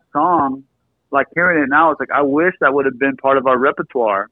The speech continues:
'cause I think that that would have been really cool to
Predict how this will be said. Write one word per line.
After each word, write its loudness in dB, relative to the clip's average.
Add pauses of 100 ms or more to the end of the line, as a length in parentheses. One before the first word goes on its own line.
(180)
'cause -2
I 2
think -4
that -6
that 4
would 2
have -2
been 2
really 2
cool 4
to 0